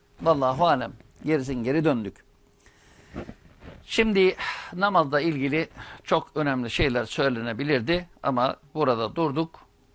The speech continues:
Gerisini siz bakınız, ediniz, gidiniz. Namazın kısımları üzerinde duracağız şimdi. Onları inşallah, e, çok değil, öz olarak bitireceğiz.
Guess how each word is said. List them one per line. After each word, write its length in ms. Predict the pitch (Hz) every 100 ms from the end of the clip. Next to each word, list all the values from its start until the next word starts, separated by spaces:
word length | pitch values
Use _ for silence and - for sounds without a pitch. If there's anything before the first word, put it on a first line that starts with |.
| _ _ 151
Gerisini 460 | 160 147 143 123
siz 280 | - 180 127
bakınız, 380 | 127 - 127 127
ediniz, 360 | 139 123 135 135
gidiniz. 460 | 120 101 92 - - _ _ _ _ _ _ _ _ -
Namazın 540 | 185 208 185 208 226 -
kısımları 580 | 185 - 180 170 175 165
üzerinde 500 | 131 135 120 117 101
duracağız 380 | 104 104 98
şimdi. 460 | - - 120 101 90 - _ _ _ _ _ _ _ _ _ _ _ _
Onları 340 | 139 147 131 127
inşallah, 420 | 131 120 135 165 - -
e, 360 | - 127 120 120 - - _ _ _
çok 260 | 185 143 -
değil, 160 | 110 -
öz 280 | 165 127
olarak 360 | 120 123 147 -
bitireceğiz. 580 | 113 113 90 85 78